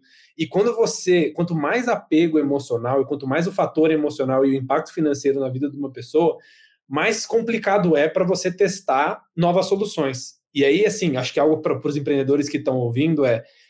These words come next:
o, o fato de ser um mercado grande e inexplorado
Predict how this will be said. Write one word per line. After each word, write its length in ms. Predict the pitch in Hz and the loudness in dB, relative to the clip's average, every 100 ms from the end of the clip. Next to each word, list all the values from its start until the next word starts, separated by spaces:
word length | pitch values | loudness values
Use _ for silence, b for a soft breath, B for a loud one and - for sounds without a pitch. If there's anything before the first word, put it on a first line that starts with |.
| b - | b -2
o, 300 | 170 - 175 | -2 -2 -4
o 20 | |
fato 300 | 185 247 269 | 0 0 0
de 160 | 233 | -2
ser 140 | 196 196 | 0 0
um 100 | 185 | 0
mercado 400 | 170 160 151 147 | -2 0 -2 0
grande 340 | 135 151 151 | 2 2 0
e 40 | 139 | -2
inexplorado 880 | 131 - 117 117 151 190 139 123 | -2 -2 -2 0 0 0 -2 -6